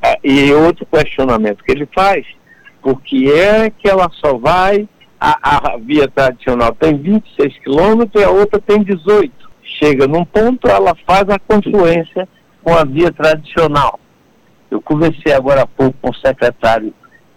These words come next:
da Infraestrutura do Estado, Marcos Cavalcante, e ele me disse que o traçado que tá pra duplicação é o mesmo de sempre, de todo o tempo.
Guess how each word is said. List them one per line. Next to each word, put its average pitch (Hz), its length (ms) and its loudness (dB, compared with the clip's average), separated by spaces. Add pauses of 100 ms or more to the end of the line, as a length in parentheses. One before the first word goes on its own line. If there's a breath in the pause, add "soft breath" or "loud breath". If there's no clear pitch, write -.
da 117 200 0
Infraestrutura 123 840 -6
do 117 180 -2
Estado, 139 480 -2 (560)
Marcos 139 640 -4
Cavalcante, 143 880 -2 (140)
e 127 100 -2
ele 135 440 2
me 135 200 0
disse 160 600 -6
que - 180 -10
o 165 100 -4
traçado 269 1120 -4 (380)
que 202 140 -2
tá 113 420 -4 (320)
pra 127 140 0
duplicação 123 1040 -2 (380)
é 160 120 2
o 170 160 0
mesmo 233 880 0
de 220 200 -2 (160)
sempre, 226 540 2 (220)
de 185 100 -2
todo 226 680 0
o 208 120 0
tempo. - 600 -4